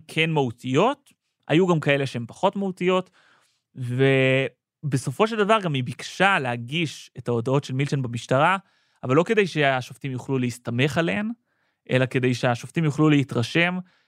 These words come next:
איך לאט לאט נבנתה הגרסה של מילצ'ן. אני חושב שהמטרה היא בעצם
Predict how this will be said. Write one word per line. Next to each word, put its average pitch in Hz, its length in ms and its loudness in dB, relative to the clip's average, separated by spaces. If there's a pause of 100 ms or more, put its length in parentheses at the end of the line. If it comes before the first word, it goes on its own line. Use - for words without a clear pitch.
(200)
איך 160 180 -2
לאט 143 300 0
לאט 139 440 -2 (100)
נבנתה 120 580 0 (360)
הגרסה 123 440 -4
של 120 140 -6
מילצ'ן. 165 360 0
אני 139 200 -2
חושב 160 240 -2
שהמטרה 135 560 -2
היא 202 120 0
בעצם 156 420 -2